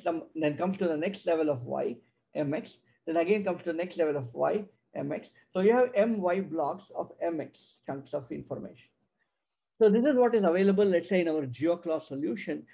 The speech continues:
So when we, uh, when we are trying to, uh, look at this information and trying to extract something from there, okay? So, yeah, so we're back on this page, right? So that is what our topography is kind of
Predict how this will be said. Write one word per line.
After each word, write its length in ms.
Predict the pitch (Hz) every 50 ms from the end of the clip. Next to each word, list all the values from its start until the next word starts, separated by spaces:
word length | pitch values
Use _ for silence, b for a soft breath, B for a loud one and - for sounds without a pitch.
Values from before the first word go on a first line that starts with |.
| B B B B _
So 160 | - 175 165
when 140 | 165 165 165
we, 200 | 165 160 156 156
uh, 220 | 160 151 143 147
when 180 | 151 151 151 156
we 120 | 156 160
are 100 | 156 151
trying 340 | 151 156 160 170 170 165 156
to, 100 | - 190 196 -
uh, 220 | 165 156 151 147 147
look 200 | 151 156 156 -
at 200 | 165 160 151 151
this 180 | 160 151 123
information 600 | 147 139 139 - 156 147 165 175 180 180 - 170 165
and 180 | 160 151 151
trying 260 | 147 151 160 160 160 156
to 40 | -
extract 460 | 147 - - - - 156 156 - -
something 400 | - 147 143 139 127 151 147 143
from 260 | - - 143 143 143
there, 180 | 117 - - - _ _ b b b b b b b _ -
okay? 220 | 131 - - - B B B B B B B B
So, 380 | _ - 185 165 - - 123 - _ _ _ _ _ _ _ _ _ _ _ _ _ _ _ _ _ - - _ _ _ _ _ _ _ _ _ _ _ _ _ _ _ _ _ _ _
yeah, 140 | - - - - _ _ _ _
so 100 | 147 139
we're 160 | 143 151 143
back 260 | 139 143 139 131 127
on 140 | - 151 -
this 100 | - -
page, 380 | _ - - - - _ - _ _
right? 100 | - - - _ B B B B B B B
So 280 | - 196 165 - B B B B _
that 160 | 170 220 226
is 80 | 254 240
what 180 | 254 254 240
our 240 | 233 208 190 180 - -
topography 540 | 190 185 190 220 220 220 226 220 196 226 214
is 100 | 196 196
kind 340 | - 190 185 202 220 220 214
of 140 | 208 196